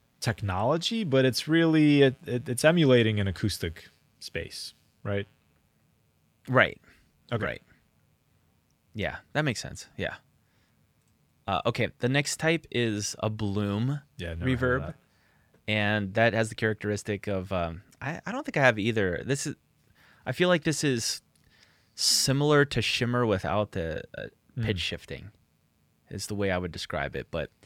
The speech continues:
Speaker 2: um, it's low on early reflections and grows in intensity throughout the tail. I may have used some Bloom reverbs before
Speaker 1: What's a
Speaker 2: and
Speaker 1: plugin
Speaker 2: just
Speaker 1: that does
Speaker 2: not known
Speaker 1: Bloom
Speaker 2: it.
Speaker 1: reverb? 'Cause I'm actually interested in this effect. A thing I'm working on right now, actually, I'm like, "Oh, that could be,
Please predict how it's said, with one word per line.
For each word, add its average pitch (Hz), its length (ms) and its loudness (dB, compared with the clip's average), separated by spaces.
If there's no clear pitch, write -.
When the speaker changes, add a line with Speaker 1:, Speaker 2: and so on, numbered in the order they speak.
Speaker 2:
um, 85 480 -4
it's 120 200 -4
low 127 260 4
on 127 160 4
early 120 280 2
reflections 110 760 -4
and 101 220 -6
grows 107 360 -2
in 95 80 -4
intensity 90 580 -6
throughout 76 340 -6
the 78 80 -10
tail. 50 460 -10
I 110 120 2
may 120 380 6
have 120 220 4
used 110 280 0
some 101 400 -4
Bloom 101 480 -4
reverbs 98 460 -2
before 170 160 -6
Speaker 1:
What's 107 100 -4
a 101 40 -2
Speaker 2:
and 95 100 -4
Speaker 1:
plugin 160 200 6
Speaker 2:
just 139 120 2
Speaker 1:
that 107 100 0
does 110 120 0
Speaker 2:
not 87 80 -4
known 110 220 0
Speaker 1:
Bloom - 20 -2
Speaker 2:
it. 98 180 -2
Speaker 1:
reverb? 87 180 -4
'Cause 110 140 -2
I'm 123 140 4
actually 147 400 6
interested 127 400 0
in 98 80 0
this 92 180 -2
effect. 90 460 -2
A 85 60 -6
thing 127 200 0
I'm 120 140 0
working 110 340 -2
on 98 160 -2
right 87 160 0
now, 90 320 -2
actually, 85 380 -4
I'm 82 180 -6
like, 80 220 -8
"Oh, 110 100 0
that 110 140 0
could 101 100 -8
be, 87 300 -4